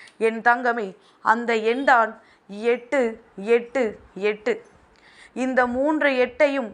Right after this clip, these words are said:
தொடர்ச்சியாக இன்று நீ எங்கு கண்டாலும் உனக்கு நீ உணர வேண்டிய விஷயம் இரண்டு இருக்கின்றது.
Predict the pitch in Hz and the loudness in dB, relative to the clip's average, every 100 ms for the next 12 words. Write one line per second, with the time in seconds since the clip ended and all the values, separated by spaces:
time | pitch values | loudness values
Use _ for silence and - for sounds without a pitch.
0 | - - 240 269 285 - 269 240 247 254 | -10 -2 2 2 0 -4 2 4 4 0
1 | 226 233 226 240 220 214 226 285 294 240 | -4 -6 -6 -6 -6 -4 -4 -2 -2 -2
2 | 233 226 226 240 233 190 - _ _ - | 0 2 4 4 2 -4 -14 _ _ -8
3 | 233 269 277 277 254 214 214 220 226 220 | -2 0 0 -2 -4 -6 -8 -6 -4 -2
4 | 262 285 247 233 233 240 233 226 277 294 | 2 2 2 0 -2 -4 -4 -2 -2 0
5 | 247 208 226 269 247 214 214 262 - 214 | -2 -2 0 0 0 -2 -2 -4 -8 -8
6 | 190 202 - | -4 -4 -6